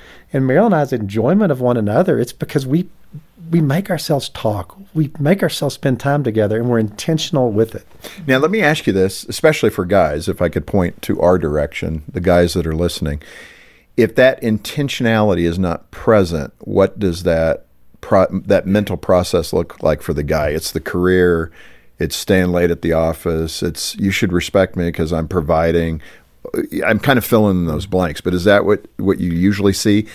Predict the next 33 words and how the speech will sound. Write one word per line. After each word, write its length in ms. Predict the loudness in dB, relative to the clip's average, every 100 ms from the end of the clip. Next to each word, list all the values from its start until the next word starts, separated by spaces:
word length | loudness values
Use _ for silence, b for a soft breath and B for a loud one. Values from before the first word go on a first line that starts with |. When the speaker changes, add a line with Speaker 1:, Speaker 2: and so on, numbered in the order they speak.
| B -2
Speaker 2:
in 160 | 0
the 100 | 2
defensive 720 | 0 -2 0 0 2 -2 -2
husband? 520 | 0 0 0 -2 -2 -8 b b
Speaker 1:
Yeah, 160 | 0 2
absolutely. 580 | 2 -2 -4 -4 -4 -4
And 80 |
I 40 | -2
heard 140 | -2
one 180 | 0 0
author, 320 | 2 0 0
I'm 80 | -2
not 160 | -2 -4
sure 180 | -2 -2
which 160 | -2
one, 220 | -2 -2
that 120 | -2 -2
said, 100 | -4
"If 120 | 0
anything 360 | 0 0 -2 -2
comes 240 | -2 0
ahead 220 | 0 2
of 80 | 2
your 100 | 0
marriage 380 | 0 2 2 2
other 180 | 0 0
than 200 | -2 -2
Jesus, 500 | 0 0 0 -4 -4
your 80 | 0
marriage 320 | 2 0 -2
will 80 | -4
slowly 380 | -2 0 0
die." 240 | -4 -8